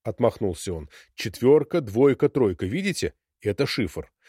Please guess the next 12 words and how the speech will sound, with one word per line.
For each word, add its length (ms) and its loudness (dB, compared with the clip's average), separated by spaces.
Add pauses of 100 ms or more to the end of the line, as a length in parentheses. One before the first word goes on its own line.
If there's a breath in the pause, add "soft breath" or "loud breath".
(200 soft breath)
Те 240 2
слова 360 6
в 80 -8
книге, 340 -4
которыми 460 2
можно 320 0
пренебречь, 680 -4 (140)
и 80 -6
брат 300 4
Фёкл 460 2
их 140 -2
вычёркивал. 720 -2